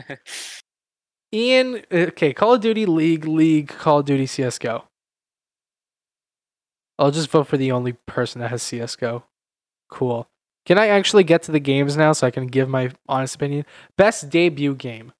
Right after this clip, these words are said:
Speaker 2: Karison, Mortal Shell, Raji, Roki, and Phasmophobia.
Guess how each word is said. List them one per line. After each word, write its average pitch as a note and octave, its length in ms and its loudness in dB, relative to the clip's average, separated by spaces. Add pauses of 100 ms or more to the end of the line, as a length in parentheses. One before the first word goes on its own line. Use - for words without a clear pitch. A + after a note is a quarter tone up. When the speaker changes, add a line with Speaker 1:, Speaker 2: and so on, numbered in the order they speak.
(800)
Speaker 2:
Karison, A3+ 720 -2
Mortal E3+ 460 -2
Shell, D3+ 340 0
Raji, B2 1000 -4 (140)
Roki, D#3 680 -4
and B2 200 -6
Phasmophobia. C3 840 -2